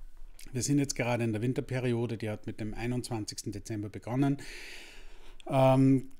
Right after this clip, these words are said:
genauso ist eigentlich das Horoskop und der Tierkreis eigentlich aufgebaut als ein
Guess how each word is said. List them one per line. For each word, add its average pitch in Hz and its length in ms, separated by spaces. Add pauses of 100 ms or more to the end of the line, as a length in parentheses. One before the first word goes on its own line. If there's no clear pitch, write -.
genauso 139 680
ist 139 220
eigentlich 120 400
das - 480 (100)
Horoskop 117 500
und 139 160
der 113 220
Tierkreis 143 800
eigentlich 143 680
aufgebaut 117 760
als 117 320
ein 110 360